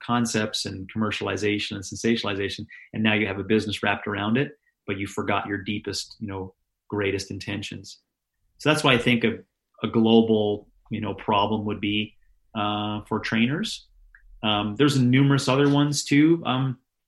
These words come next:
I think one that I can't, I can't let go without mentioning it. Um, I think that the fitness coach has been kicked to the curb,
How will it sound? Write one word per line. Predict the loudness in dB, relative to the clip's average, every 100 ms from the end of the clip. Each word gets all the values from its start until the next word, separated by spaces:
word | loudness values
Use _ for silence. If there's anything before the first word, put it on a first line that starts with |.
| _ _ _ -2
I |
think | 2 4
one | 4 4
that | 2
I |
can't, | 0 0 0 0
I | -4
can't | 0 0 0
let | -2 -2
go | -2 0
without | -2 -2 -4 0
mentioning | 2 2 0 -4 -6
it. | -8 -8 _ _ _ _ _
Um, | 0 2 0 -4 -4
I | -4
think | 0 0 2
that | 0 -2
the | -4
fitness | -2 -2 0 -4
coach | -2 -2 0 -2
has | -2
been | -2 -2
kicked | -2 -6 -6
to | -6
the | -6
curb, | -4 -2 -2 -4